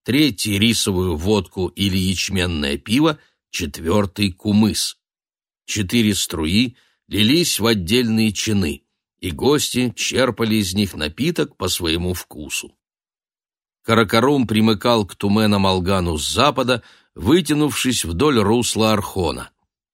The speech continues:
По мановению царственной длани огромный цветущий город поднялся в дикой степи, где сроду ничего подобного не бывало. Он казался оазисом иной, нездешней жизни,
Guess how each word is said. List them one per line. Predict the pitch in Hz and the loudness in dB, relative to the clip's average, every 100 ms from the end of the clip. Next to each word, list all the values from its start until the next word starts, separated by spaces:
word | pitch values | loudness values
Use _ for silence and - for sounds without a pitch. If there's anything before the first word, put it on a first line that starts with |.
| _ | _
По | 92 | -2
мановению | 95 101 98 98 95 92 | 0 2 2 2 2 0
царственной | 85 - 92 82 - 80 82 78 | -2 -2 -2 -2 -4 -4 -4 -4
длани | 73 73 101 113 110 110 - - _ | -4 -2 0 2 2 -2 -6 -20 _
огромный | 98 87 98 131 127 117 113 | -4 0 2 4 4 4 4
цветущий | - 98 92 123 117 - - 92 | 0 -2 -2 0 0 -2 -4 -6
город | 80 110 117 110 - | -2 2 2 0 -2
поднялся | 90 85 104 110 95 98 | -4 -2 0 2 0 -4
в | 85 | -4
дикой | 82 107 - 90 | -2 -2 0 -2
степи, | - - 87 90 123 117 - - - _ | -2 -4 -6 -2 0 -2 -6 -20 -20 _
где | 82 101 165 | -4 0 2
сроду | - 143 196 135 | 2 2 2 2
ничего | 117 110 - 117 113 | 2 2 2 2 2
подобного | 101 90 113 104 104 101 | 0 0 2 2 2 2
не | 95 | 0
бывало. | 90 78 80 98 85 69 _ _ _ _ _ - | 0 -2 -2 0 -2 -4 _ _ _ _ _ -4
Он | 110 101 | 0 2
казался | 117 107 127 113 117 | 0 2 2 2 0
оазисом | 117 117 117 131 131 110 110 - 117 104 | 0 2 2 2 0 0 -2 0 0 0
иной, | 110 107 127 131 95 | 2 2 2 2 2
нездешней | 90 117 87 90 131 92 - 80 | 2 2 0 -2 -2 -2 -4 -4
жизни, | 82 120 117 90 78 | -2 -2 0 -2 -4